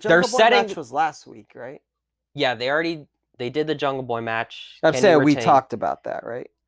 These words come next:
Speaker 1: I think, I don't think it happened.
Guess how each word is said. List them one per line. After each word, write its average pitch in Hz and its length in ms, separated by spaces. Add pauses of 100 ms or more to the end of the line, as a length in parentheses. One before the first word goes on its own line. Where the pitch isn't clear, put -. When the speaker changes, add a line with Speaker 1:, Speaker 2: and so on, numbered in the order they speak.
(180)
Speaker 1:
I 156 120
think, - 800
I 156 60
don't 262 140
think 294 140
it 185 80
happened. 120 640